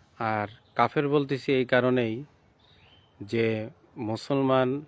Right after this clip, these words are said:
এক মুসলমান আর এক মুসলমানের রক্তকে হালাল বলছে। এতাআতওয়ালারা যারা এতাআত করে না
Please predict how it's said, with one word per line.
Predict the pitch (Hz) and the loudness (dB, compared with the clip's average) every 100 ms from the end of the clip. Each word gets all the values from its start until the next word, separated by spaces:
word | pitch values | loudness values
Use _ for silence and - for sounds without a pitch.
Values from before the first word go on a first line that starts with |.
| _ _ | _ _
এক | - - | -10 -4
মুসলমান | 123 - 135 131 | -4 -2 -2 2
আর | 120 117 | 2 0
এক | 113 | -2
মুসলমানের | 113 - 127 123 113 | -6 -4 -2 0 0
রক্তকে | 113 - - 110 - | -2 -4 -8 -8 -6
হালাল | 104 117 120 120 | -6 -2 0 0
বলছে। | 110 110 - 110 107 - _ _ _ _ _ _ _ _ _ - | -2 -6 -8 -8 -10 -14 _ _ _ _ _ _ _ _ _ -6
এতাআতওয়ালারা | 120 127 123 123 123 120 120 120 120 120 151 _ _ _ _ _ _ _ - | -2 4 4 4 2 2 2 2 0 -2 -10 _ _ _ _ _ _ _ -12
যারা | 107 117 117 123 | -6 -2 2 2
এতাআত | 113 120 117 - | 2 2 0 -2
করে | - 110 110 | -4 -2 -2
না | 113 | -2